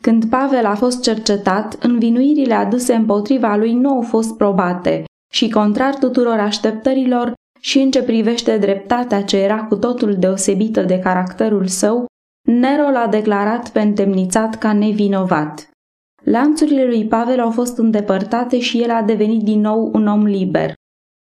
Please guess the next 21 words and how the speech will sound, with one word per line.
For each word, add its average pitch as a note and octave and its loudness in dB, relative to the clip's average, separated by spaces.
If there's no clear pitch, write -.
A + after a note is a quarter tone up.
Dacă G3 0
judecarea G3 0
lui A3+ 0
ar G#3 0
fi G#3 -2
fost A3 -2
întârziată G#3 0
mai F#3+ 0
mult G#3+ 0
sau F#3 0
dacă F#3 0
din F#3+ 0
vreo F3+ 2
pricină A#3 -2
ar F3+ 0
mai F3+ 0
fi F3+ -4
fost B3 -4
reținut G3+ 0
în G3 2
Roma, F#3+ 0